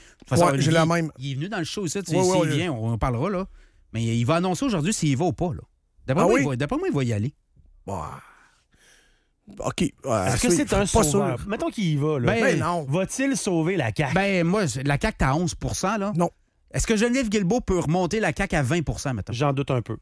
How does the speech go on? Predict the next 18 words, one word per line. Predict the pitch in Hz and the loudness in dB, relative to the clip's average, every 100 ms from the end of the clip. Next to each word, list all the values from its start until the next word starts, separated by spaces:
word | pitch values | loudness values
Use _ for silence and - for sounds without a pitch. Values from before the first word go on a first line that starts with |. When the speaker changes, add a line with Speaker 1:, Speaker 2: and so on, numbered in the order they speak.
| - | -4
Speaker 1:
Est-ce | 147 - | -4 0
que | 185 190 185 175 | 0 2 2 2
Madame | 165 202 | 2 0
Fréchette | - 175 151 202 | 0 -2 0 0
peut | 156 | 0
faire | 143 139 | 0 0
ça ? | 175 180 - | -2 -6 -14
Speaker 3:
Ça | - | -8
va | 113 110 | -6 -6
être | - | -2
tough. | 160 - - - | -2 -2 -14 -2
Speaker 1:
Est-ce | 147 - | -2 0
que | 185 185 185 | 0 2 2
Sonia | 180 180 202 | 2 2 2
Lebel | 165 170 180 | 2 0 0
peut | 156 | -2
faire | 147 135 | -2 -2
ça ? | 185 | -4